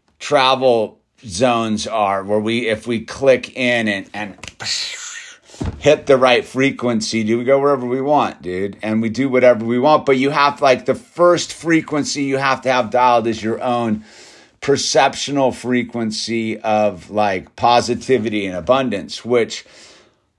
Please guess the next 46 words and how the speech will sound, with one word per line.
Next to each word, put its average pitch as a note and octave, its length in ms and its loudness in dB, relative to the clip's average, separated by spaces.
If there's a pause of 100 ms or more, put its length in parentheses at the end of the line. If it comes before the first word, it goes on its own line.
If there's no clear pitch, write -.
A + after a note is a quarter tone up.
(120)
I E3+ 140 6
will D3+ 160 0
say D3+ 500 0
is, G#2+ 160 -6
is A#2+ 280 -4
always D3+ 640 -2
a A#2 60 -8
challenge, C3 800 -6
dude. A#2 100 -4
I B2+ 120 2
had D3 280 0
that, C#3 400 2 (1120)
I A#2+ 100 -2
had F3 180 6
that, E3+ 100 6
I D#3 60 6
went F3 200 0
to F#3+ 100 2
the E3+ 60 4
s-, - 220 -2
the C3 240 0
market B2+ 520 -2
today, G#2 340 0
to A2 120 -8
the F#2+ 80 -8
supermarket G2 840 -6
today. F#2 260 -4
There's D3+ 180 4
kinda, C4 300 4
like, G#3 260 4
two F3+ 220 -2
di-, E3+ 60 0
we D#3 160 0
have, F3 160 4
like, C3+ 340 2 (380)
we C#3+ 160 -2
have, E3+ 220 4
like, C#3+ 300 2
you C3 140 -6
know, G#2+ 300 0 (240)
over B2 340 0
across A#2 480 0
the A2 100 -8
lake G#2+ 400 -4
in, F#2 160 -12
in, F#2+ 340 -12